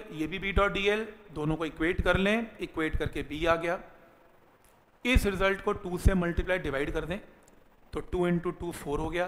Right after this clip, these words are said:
देखो, आपका answer बिल्कुल same वही आ गया। Infinite wire का रिजल्ट यही किया था आपने।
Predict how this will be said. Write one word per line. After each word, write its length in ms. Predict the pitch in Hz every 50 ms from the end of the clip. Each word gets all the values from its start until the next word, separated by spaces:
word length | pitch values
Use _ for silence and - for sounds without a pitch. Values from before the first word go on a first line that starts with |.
| 180 175 151
देखो, 180 | 156 156 170
आपका 280 | 156 139 - - 151 147
answer 240 | 143 139 - - -
बिल्कुल 280 | - 135 - - 135
same 220 | - - 135 131 127
वही 140 | 131 127 127
आ 80 | 113
गया। 200 | 107 104 - - - - - - - - - - - - - - _ -
Infinite 640 | - 175 214 208 - - 190 180 185 185 190 196 185
wire 220 | 180 180 170 175
का 100 | 175 190
रिजल्ट 280 | 185 185 180 185 185 175
यही 140 | 175 185 190
किया 200 | - 190 190 185
था 140 | 180 185 180
आपने। 340 | 180 170 196 202 233 277